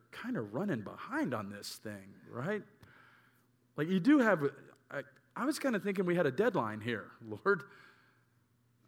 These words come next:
I mean, it's one of those pr-, things that we, we were praying as a family this last week. "Lord, it, well, if you left it up to us, here's kind of what we're thinking.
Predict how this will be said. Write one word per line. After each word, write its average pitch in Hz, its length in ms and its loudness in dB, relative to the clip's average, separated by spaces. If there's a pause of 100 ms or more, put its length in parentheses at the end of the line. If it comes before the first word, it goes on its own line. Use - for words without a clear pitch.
(380)
I 139 40 -10
mean, 156 80 0
it's 170 120 -4
one 233 140 2
of 220 60 4
those 185 180 8
pr-, 190 140 -6
things 196 240 0
that 170 160 6
we, 175 140 4
we 180 180 0
were 247 100 4
praying 180 320 2
as 180 100 2
a 180 60 6
family 269 380 0
this 117 260 -6
last 104 320 -8
week. 104 240 -8
"Lord, 143 320 2
it, - 80 -10 (720)
well, 202 320 0
if 139 140 -8
you 151 80 4
left 220 180 2
it 220 120 4
up 185 140 0
to 170 120 -2
us, 185 580 0 (960)
here's 196 200 -4
kind 196 200 -4
of 165 60 0
what 143 120 2
we're 196 100 6
thinking. 151 460 -4